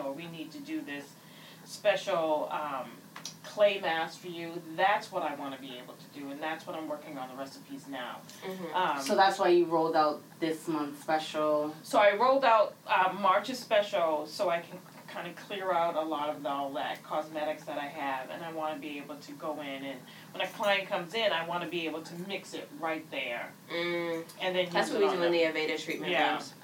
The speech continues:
Speaker 3: Can you highlight what the actual March special, um, no, 'cause we're
Speaker 1: It
Speaker 3: April.
Speaker 1: was a March special. So the
Speaker 3: Okay.
Speaker 1: March special was if you came in and got a facial, you got a detox mask and an eye treatment for free. So clients saved about sixteen dollars.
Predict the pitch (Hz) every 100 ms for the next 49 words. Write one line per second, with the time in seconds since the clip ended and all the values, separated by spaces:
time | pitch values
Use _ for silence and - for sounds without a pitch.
0 | - - 226 214 208 220 214 180 180 175
1 | 180 180 165 165 170 - - - 156 139
2 | - 156 151 151 - 147 151 - 147 -
3 | - 151 135 - 156 147 - - - 233
4 | 233 220 240 226 175 175 - - - -
5 | - 196 - 208 233 - - 220 214 180
6 | 160 175 175 147 196 180 175 156 156 160
7 | 160 160 156 160 156 160 156 156 151 -
8 | 196 - 214 - - 170 151 151 151 -
9 | - - - - - - 180 - 170 170
10 | 185 143 143 - 156 - 139 - - -
11 | - - - - 170 180 156 160 170 151
12 | 143 135 120 123 110 - 156 139 127 -
13 | -